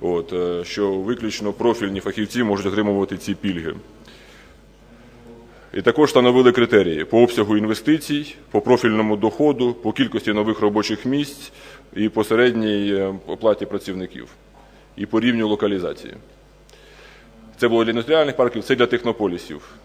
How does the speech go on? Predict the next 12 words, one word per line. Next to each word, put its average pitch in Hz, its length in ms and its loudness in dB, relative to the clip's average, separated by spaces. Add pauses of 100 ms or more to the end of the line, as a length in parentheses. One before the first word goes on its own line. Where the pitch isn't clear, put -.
(180)
От 87 160 -8
вони 107 180 -4
чимось 110 440 -2
суміжні, 123 560 -6 (140)
ну, 127 100 -4
але 101 200 0
різні 104 260 -6
критерії, 123 400 0
трошечки 98 400 -8
різні 98 280 -8
ставки 92 360 -4
пільг. 85 240 -14